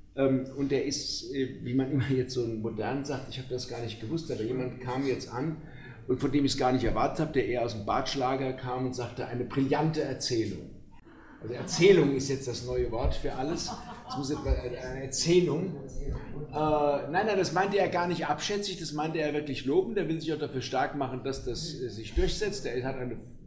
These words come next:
wichtige Funktion in unserer Bundestagsfraktion. Äh, Fraktion. Und, ähm, äh, Roland Klaus sagte gestern, man muss niederknien vor der Sprachgewalt dieses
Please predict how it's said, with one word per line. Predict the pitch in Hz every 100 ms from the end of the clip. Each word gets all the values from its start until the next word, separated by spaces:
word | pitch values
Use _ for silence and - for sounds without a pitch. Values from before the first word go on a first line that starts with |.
| - - -
wichtige | 135 135 120
Funktion | 120 110 107 143 208 202
in | 123
unserer | 123 - 101
Bundestagsfraktion. | 156 208 - 180 - - - - - - 151 143
Äh, |
Fraktion. | - 147 - 160 170 156 - - - -
Und, | 143 143 139 135
ähm, | 139 131 127 120 110 -
äh, | 127 123 - -
Roland | 104 139 127 -
Klaus | 117 160 170 -
sagte | 151 - 147
gestern, | 143 - 139 123
man | 123 131
muss | 143 -
niederknien | 131 190 196 - 151 156 160
vor | 143
der | 143
Sprachgewalt | 123 - 90 101 117 - 123 107 107 107 -
dieses | 110 104 101 -